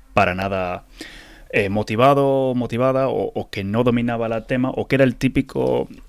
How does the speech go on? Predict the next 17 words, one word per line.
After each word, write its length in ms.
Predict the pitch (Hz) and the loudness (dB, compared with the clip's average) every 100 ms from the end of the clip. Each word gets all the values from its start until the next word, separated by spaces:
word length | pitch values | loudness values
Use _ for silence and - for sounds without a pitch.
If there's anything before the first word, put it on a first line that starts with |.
| - | -14
eh, 120 | - | -8
sí, 200 | - 143 - | -4 -2 2
bueno, 220 | 127 - | 2 2
como 200 | - 104 | -6 -4
todos, 360 | 127 147 143 - | 0 2 0 -6
siempre 380 | 139 - 123 123 | -12 -8 -2 0
sabemos 260 | 127 127 127 | 4 2 2
que 80 | 113 | 0
hay 40 | |
algunas 220 | 117 120 | 2 0
empresas 440 | 113 120 - 113 - | -2 -2 -2 -2 -2
que, 240 | 107 107 | -2 -2
de 100 | 101 | 0
trainings 420 | 117 117 120 113 | 2 2 0 -2
que 320 | - 104 98 | -2 0 0
al 120 | 98 - | -2 -6
final, 440 | 98 104 104 | -6 -4 -4